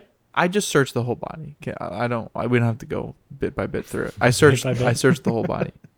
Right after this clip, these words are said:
Speaker 2: Yeah, it seems like the suit itself is very advanced. It was supplying some sort of oxygen to him. Uh, you see there are a bunch of different settings that he can control, control with his gloves that change what the mask does. It can, like, look for, like, infrared light, or it can, like, emit these bright beams.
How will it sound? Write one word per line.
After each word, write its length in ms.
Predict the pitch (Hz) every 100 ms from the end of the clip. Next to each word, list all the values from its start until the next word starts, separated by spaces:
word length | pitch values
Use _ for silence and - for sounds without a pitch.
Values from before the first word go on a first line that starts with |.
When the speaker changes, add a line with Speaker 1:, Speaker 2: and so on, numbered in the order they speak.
| -
Speaker 2:
Yeah, 300 | 147 120 117
it 220 | 131 131 123
seems 220 | 147 135
like 160 | 127
the 100 | 123
suit 220 | - 131 123
itself 500 | - 117 117 - 120
is 160 | 117
very 280 | 110 117 110
advanced. 440 | 107 113 107 -
It 80 | 113
was 140 | 107 -
supplying 340 | - 117 110
some 140 | 117
sort 160 | 117 113
of 40 |
oxygen 380 | 117 107 - 110 107
to 120 | 113
him. 220 | 110 110 _ -
Uh, 380 | 117 113 110 113 120
you 160 | 113
see 180 | - 120
there 160 | 110 110
are 40 |
a 40 | 110
bunch 200 | 117 -
of 60 |
different 260 | 113 - -
settings 460 | - 117 117 123
that 100 | 117
he 80 | 107
can 140 | 117 113
control, 400 | 107 - 107 -
control 360 | - 113 113 110
with 140 | 110
his 160 | 110 104
gloves 640 | 113 113 113 113 - -
that 260 | 117 113 -
change 380 | - 113 110 -
what 240 | 113 -
the 80 | 104
mask 400 | 107 113 - -
does. 420 | 123 127 127 - -
It 160 | 107
can, 200 | - 107
like, 260 | 110 107 -
look 320 | 110 - - _
for, 160 | 113 110
like, 260 | 113 -
infrared 400 | 120 117 110 107
light, 260 | 110 110 - _
or 160 | - 101
it 80 | -
can, 140 | 107
like, 180 | 107 -
emit 440 | 110 110 104 - -
these 140 | 110
bright 280 | - 113 110
beams. 420 | 113 110 98 -